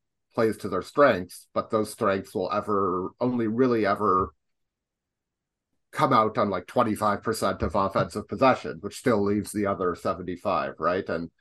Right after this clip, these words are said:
you know, I think they'd respond, "Well, let's see what happens when our shooters get going. Let's see what happens when Otto Porter gets back." I already made my comment about health.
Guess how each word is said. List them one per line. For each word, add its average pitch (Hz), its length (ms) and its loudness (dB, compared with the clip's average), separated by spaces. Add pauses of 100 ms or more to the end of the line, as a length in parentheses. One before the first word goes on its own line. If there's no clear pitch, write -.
(480)
you 107 140 -8
know, 78 160 -2
I 85 120 -2
think 110 180 -4
they'd 95 180 -4
respond, 87 400 -4
"Well, 85 120 -4
let's 87 220 -4
see 98 100 -6
what 87 160 -2
happens 87 440 -2
when 82 100 -4
our 80 80 -2
shooters 85 380 -6
get 80 220 -4
going. 82 260 0
Let's 76 220 -6
see 90 80 -6
what 78 160 -6
happens 82 480 -6
when 78 100 -4
Otto 80 220 -2
Porter 82 400 -2
gets 76 240 -8
back." 78 400 -4
I 78 120 -2
already 85 500 -4
made 80 180 -6
my 82 120 -4
comment 82 420 -4
about 85 240 0
health. 87 340 0